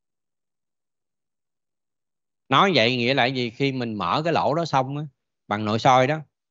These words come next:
nếu mà mình chui qua cái lỗ đó bằng cái scope á, mình sẽ nhìn thấy gì? Bể dịch não tủy trước,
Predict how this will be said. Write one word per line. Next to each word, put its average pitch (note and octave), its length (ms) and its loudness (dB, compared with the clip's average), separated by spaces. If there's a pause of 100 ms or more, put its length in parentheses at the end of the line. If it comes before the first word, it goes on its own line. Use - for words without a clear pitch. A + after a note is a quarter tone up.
(140)
nếu D#3 160 0
mà E3+ 120 0
mình A2+ 340 -4
chui D#3 240 6
qua D3 160 2
cái D#3 120 0
lỗ A#2 240 -2
đó F3 160 -4
bằng A2 280 -8
cái D3 100 -6
scope G3+ 400 -2
á, F3+ 80 -12 (320)
mình A2 120 -8
sẽ C#3+ 100 0
nhìn A2+ 220 -2
thấy D3 260 0
gì? A2 180 -4 (1700)
Bể A2+ 300 0
dịch A#2 140 -2
não A#2+ 160 -4
tủy A#2 240 -2
trước, F3+ 240 0